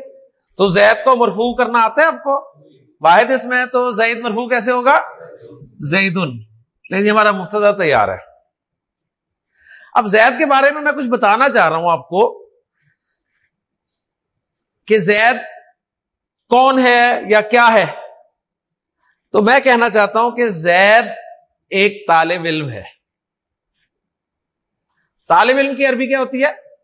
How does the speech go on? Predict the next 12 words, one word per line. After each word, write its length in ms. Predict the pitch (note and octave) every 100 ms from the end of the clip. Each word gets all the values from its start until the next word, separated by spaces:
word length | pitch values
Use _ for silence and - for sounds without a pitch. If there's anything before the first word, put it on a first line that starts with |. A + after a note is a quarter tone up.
| _ _ _ _ _ _ _
طالب۔ 320 | D3+ F3+ C#4+ C#4 - - - - - _ _ _ _ _ _ _ - - _ - -
تو 240 | G#3+ A3
طالب 440 | G#3 G3 B3+ C#4+
کا 80 | C#4
لفظ 220 | C4+ C4
خبر 240 | E3+ A3 A3
کی 120 | A#3
جگہ 180 | B3+ C4
پہ 60 | C4+
آ 80 | C4+
جائے 220 | C4+ C4+
گا۔ 200 | C4+ C4+